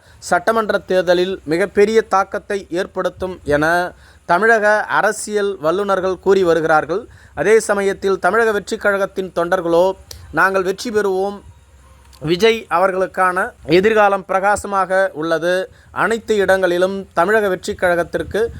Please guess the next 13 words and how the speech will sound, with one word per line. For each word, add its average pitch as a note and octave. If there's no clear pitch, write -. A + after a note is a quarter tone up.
பிரகாசமான F#3+
ஆதரவும் F#3+
வரவேற்பும் F#3+
உள்ளது" F#3
என்று E3
கூறி F3+
வருகிறார்கள். B2+
அக்டோபர் A3+
இருபத்தி G#3+
ஏழாம் G#3
தேதி G3
நடைபெற F#3+
உள்ள E3